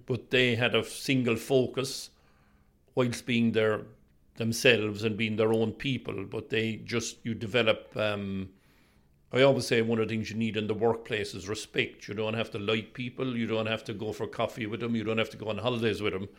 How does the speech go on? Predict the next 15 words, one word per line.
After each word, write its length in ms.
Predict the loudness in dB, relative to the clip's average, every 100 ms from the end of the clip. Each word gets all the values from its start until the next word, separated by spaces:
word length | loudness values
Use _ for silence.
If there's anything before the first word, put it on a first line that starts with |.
| -20 -20 -20 _
But 320 | -10 -10 -12 -4
there 100 | -2
was, 240 | -2 -6 -14 -8
there's 280 | -2 4
a 60 | 6
respect 640 | 6 4 4 4 4 4
always 580 | 6 6 4 0 -2 -10 -18 _ -8
between 340 | -8 0 2
individuals 760 | 2 0 0 0 0 -2 -2 -2
and 100 | -4
a 40 |
special 360 | -4 -4 -4 -4
group 280 | -4 -4 -6
of 80 |
people. 400 | -6 -4 -4 -10